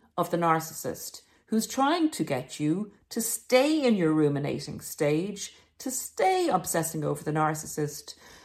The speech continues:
because without your obsession and pain and them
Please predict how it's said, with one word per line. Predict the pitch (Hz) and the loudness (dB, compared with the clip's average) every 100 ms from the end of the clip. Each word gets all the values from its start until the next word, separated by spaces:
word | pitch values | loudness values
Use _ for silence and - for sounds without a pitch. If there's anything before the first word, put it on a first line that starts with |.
| _ | _
because | 220 226 214 | 0 6 6
without | 180 196 208 233 320 320 | 4 0 4 6 4 2
your | 214 185 | 2 2
obsession | 117 - 139 - 156 | 0 -4 -4 -4 -4
and | 151 151 | -4 -4
pain | - 165 156 160 151 151 - - | -4 0 0 2 -2 -2 -14 -4
and | 165 | 0
them | 170 180 175 156 | 4 4 4 0